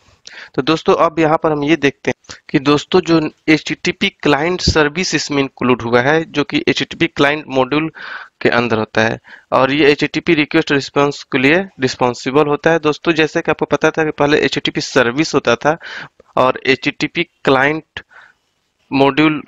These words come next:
के अंदर अब इसको एचटीटीपी client service कर दिया गया है। और पहले एचटीटीपी module होता था, right? अब एचटीटीपी client module होता है, इसको हमें import करना होता है, Right? तो means कि अब एक नया service आया है एचटीटीपी client service।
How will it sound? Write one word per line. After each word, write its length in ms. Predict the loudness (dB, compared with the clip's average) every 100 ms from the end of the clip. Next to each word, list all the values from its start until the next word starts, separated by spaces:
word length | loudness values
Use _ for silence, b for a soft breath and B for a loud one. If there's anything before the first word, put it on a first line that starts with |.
| -2
के 80 | -2
अंदर 460 | 0 0 0 0 2
अब 200 | 0 0
इसको 260 | -4 -2
एचटीटीपी 640 | 2 2 0 -2 -2 0 -2 -4 _ 0
client 300 | 2 0 -2
service 380 | -4 -2 -4
कर 140 | -2 0
दिया 200 | 0 0
गया 180 | 2 0
है। 160 | -2 -8 B B B
और 80 | -2
पहले 300 | 0 2 2
एचटीटीपी 520 | 2 -2 -6 -6 -2
module 400 | 2 2 2 2
होता 260 | 2 2 0
था, 280 | 0 -2 -2 B B B 0
right? 220 | 0 0
अब 280 | 0 2 0
एचटीटीपी 500 | 0 -2 -4 -4 -2
client 480 | 0 0 0 -4
module 300 | -4 -2 0
होता 220 | -2 0 0
है, 60 |
इसको 240 | 0 0 2
हमें 240 | 2 0
import 380 | -2 0 0 2
करना 240 | -2 0
होता 320 | -2 -4 -2
है, 120 | -2 -4 B B B B _
Right? 340 | 2 4 2 -6 b _
तो 80 | 0
means 240 | 2 2
कि 80 | 0
अब 80 | 0
एक 60 | 0
नया 240 | 2 2 2
service 420 | 0 -2 0 0
आया 100 | 2
है 120 | 2
एचटीटीपी 560 | 0 -2 -2 -4 -2 -4
client 380 | 0 0 0 -4
service। 480 | -2 -2 -2 -8